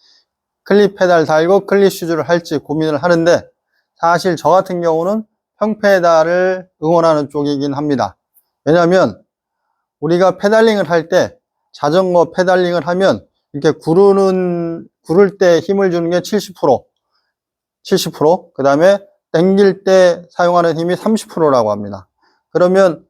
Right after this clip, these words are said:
클립 슈즈를 했다는 거는 이 구르는 힘 칠십 프로 하고 당기는 힘 삼십 프로를 모두 다 사용을 합니다. 그렇기 때문에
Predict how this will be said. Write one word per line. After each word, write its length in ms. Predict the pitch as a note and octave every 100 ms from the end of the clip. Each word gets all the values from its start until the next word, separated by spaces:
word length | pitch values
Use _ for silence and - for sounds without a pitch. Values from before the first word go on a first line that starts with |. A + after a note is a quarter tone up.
| _
클립 280 | - A#3 B3+
슈즈를 400 | - G3 F#3+ E3
했다는 340 | F3 E3+ D#3+
거는 360 | D3 D#3+ D3+ G2+ _ _ _
이 140 | E3 E3
구르는 540 | E3 F3 G#3+ G#3 F#3+
힘 260 | F#3+ F#3 F3+
칠십 340 | A3 G#3 G#3+
프로 200 | - D#3
하고 360 | B2+ C#3 F#3 _
당기는 540 | F#3 G3 G3 F#3+ F#3 F3+
힘 300 | F3 E3 - _
삼십 340 | - G#3 G3+ -
프로를 420 | E3+ F3+ E3 A#2 _ _ _
모두 380 | C3+ E3+ F3+ F#3
다 120 | E3+
사용을 340 | - E3+ D#3
합니다. 380 | D#3 D3 A2+ F#2+ _ _
그렇기 320 | C#3+ D#3+ D#3+
때문에 480 | E3 D#3 F3+ A3